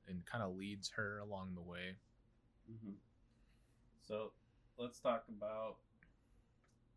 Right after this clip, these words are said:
Speaker 2: the space station, Tacoma. Uh, I think it's essentially a character in itself. It's a setting.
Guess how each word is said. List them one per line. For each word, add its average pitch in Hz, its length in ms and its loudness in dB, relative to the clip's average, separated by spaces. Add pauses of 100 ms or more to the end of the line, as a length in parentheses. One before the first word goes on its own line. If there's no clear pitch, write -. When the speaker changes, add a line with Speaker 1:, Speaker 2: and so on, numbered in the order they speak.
(420)
Speaker 2:
the 107 80 -4
space 104 320 0
station, 90 460 -10 (280)
Tacoma. 107 440 -4 (1200)
Uh, 98 360 2 (160)
I 107 200 -2
think 107 200 -6
it's - 360 -10 (480)
essentially 107 480 -2
a 98 40 -6
character 101 420 -6
in 92 100 -4
itself. 87 380 -6 (180)
It's - 180 -16
a 101 60 -14
setting. 101 460 -4